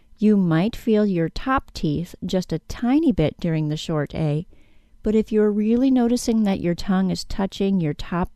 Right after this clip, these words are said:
teeth a lot, your jaw probably isn't low enough.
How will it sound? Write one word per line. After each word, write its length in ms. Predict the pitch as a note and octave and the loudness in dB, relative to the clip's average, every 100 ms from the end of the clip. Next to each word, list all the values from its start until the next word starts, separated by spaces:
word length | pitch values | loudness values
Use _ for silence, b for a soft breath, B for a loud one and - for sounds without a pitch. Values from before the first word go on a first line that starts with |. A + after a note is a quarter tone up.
| - | -4
teeth 340 | G#3 F#3 - - | 0 0 -2 -8
a 80 | E3 | -2
lot, 460 | C#3+ C#3+ E3 B3+ - - - _ - - | 0 0 -2 -6 -10 -20 -20 _ -20 -12
your 180 | - B3 | 2 2
jaw 440 | G#3+ A3 G3+ G3 G3 | 4 4 4 4 2
probably 720 | - G3 F3+ F#3 F#3+ F#3 - | -2 -2 0 2 2 0 -2
isn't 320 | E3 E3+ D#3+ - | -2 -4 -4 -8
low 300 | G#3 D#3+ D#3+ | 0 2 2
enough. 460 | E3 D#3 - - - | 2 0 -4 -8 -10